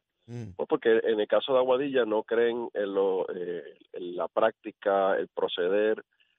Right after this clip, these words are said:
Speaker 2: la forma en que el alcalde está llevando a cabo
Speaker 1: Mm.
Speaker 2: los trabajos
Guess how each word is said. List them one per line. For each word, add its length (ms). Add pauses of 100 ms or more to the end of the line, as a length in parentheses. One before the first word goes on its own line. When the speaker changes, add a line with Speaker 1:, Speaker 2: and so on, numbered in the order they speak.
Speaker 2:
la 200
forma 440
en 80
que 140
el 320
alcalde 720 (160)
está 380
llevando 400
a 40
cabo 380 (280)
Speaker 1:
Mm. 220
Speaker 2:
los 160
trabajos 640